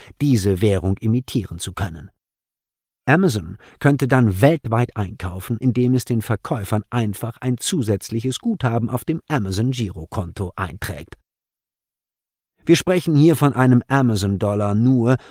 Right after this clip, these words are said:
um klarzustellen, wer diesen in Umlauf bringt. Es muss keine eigenständige Währung sein. Ein Guthaben bei der Deutschen Bank lautet eigentlich auf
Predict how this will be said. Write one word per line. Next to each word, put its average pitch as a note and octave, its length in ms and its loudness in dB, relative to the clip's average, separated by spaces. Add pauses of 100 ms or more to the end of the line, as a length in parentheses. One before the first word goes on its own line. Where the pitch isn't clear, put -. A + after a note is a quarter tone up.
um C3 160 4
klarzustellen, A#2 920 2 (100)
wer F#2+ 540 2
diesen F2 480 -2
in G2 180 -8
Umlauf E2 500 -4
bringt. C2+ 380 -16 (800)
Es D3+ 160 0
muss E3+ 240 4
keine A#2 360 2
eigenständige G2 840 -4
Währung F2+ 380 -4
sein. G2 360 -14 (760)
Ein A#2 200 4
Guthaben A#2 560 2
bei A2+ 100 6
der A2 140 4
Deutschen A#2+ 360 2
Bank B2 280 0 (180)
lautet A#2+ 440 4
eigentlich C3 680 0
auf A2+ 220 0